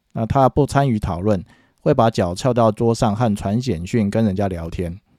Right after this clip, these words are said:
第二种人呢是讨厌鬼，他会讽刺挖苦，然后说些什么“你太扯啦”，然后“看来你根本没有学过商学课”等等这类的话。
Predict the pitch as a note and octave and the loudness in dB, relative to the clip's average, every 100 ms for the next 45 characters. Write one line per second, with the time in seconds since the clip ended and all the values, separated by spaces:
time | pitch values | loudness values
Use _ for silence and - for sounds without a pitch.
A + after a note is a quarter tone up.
0 | _ _ _ _ - F3+ D3+ G2 F#2+ F#2+ | _ _ _ _ 4 4 6 2 0 -2
1 | G2 G#2+ G#2 B2 G#2 - F#2 B2 G2 D#2 | 0 2 0 -2 -4 -4 0 0 0 -4
2 | - _ _ _ _ - C#3 C#3+ A2+ G#2+ | -12 _ _ _ _ -4 4 4 4 0
3 | _ _ - D3+ A2 - A2 G#2+ A2 A2 | _ _ -2 0 0 0 2 4 4 2
4 | - - - - G2 A#2+ A2 - B2+ B2 | -4 -10 -12 -6 0 4 2 2 0 2
5 | B2 A2 F#2+ F2+ F#2 B2+ G2+ G2+ F2+ F#2 | 0 0 -4 -2 0 0 0 -4 -2 -4
6 | F#2+ F#2+ G2+ A2 A2+ B2 D3 B2+ G#2+ G2 | -4 -4 -4 -4 -2 0 0 2 2 2
7 | B2+ G#2+ A#2 A2 G#2+ G#2+ A#2+ A2 A2+ A#2+ | 0 2 2 2 0 4 4 4 2 2
8 | G2+ G2 - _ _ _ - A#2 G2+ - | 0 -2 -2 _ _ _ 2 2 2 -2
9 | F#2 A2 F2+ G2+ A2 G2 F2+ F#2+ D#2 | -4 -2 -2 0 0 0 0 -4 -4